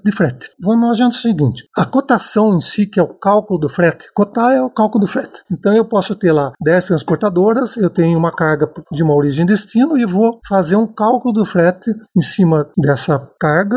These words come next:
e vou listar, né, quem são as transportadoras que eu tenho em contrato, tá? Então, esse cálculo ou cotação, ele sai automático e instantâneo. Preço, prazo de entrega, eficiência de entrega, então eu tenho esse cálculo. Agora,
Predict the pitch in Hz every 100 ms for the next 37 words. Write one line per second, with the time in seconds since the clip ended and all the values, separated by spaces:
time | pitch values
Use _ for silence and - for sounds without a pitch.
0 | 349 190 175 196 220 226 - - 175 190
1 | 240 - 156 170 170 190 - 170 147 170
2 | 135 165 160 139 139 131 151 165 151 214
3 | 214 196 - - - 156 160 160 156 -
4 | _ - 202 202 - 160 151 160 147 139
5 | - 202 226 - - 170 185 - 180 180
6 | 185 220 185 175 190 - 208 202 262 247
7 | 180 131 - - 208 220 - 254 233 -
8 | 170 156 143 143 139 196 202 196 185 202
9 | 202 139 165 151 139 156 190 165 165 185
10 | 202 185 196 220 - - 208 214 214 220
11 | 220 - - 180 - - 160 127 - -
12 | 202 160 -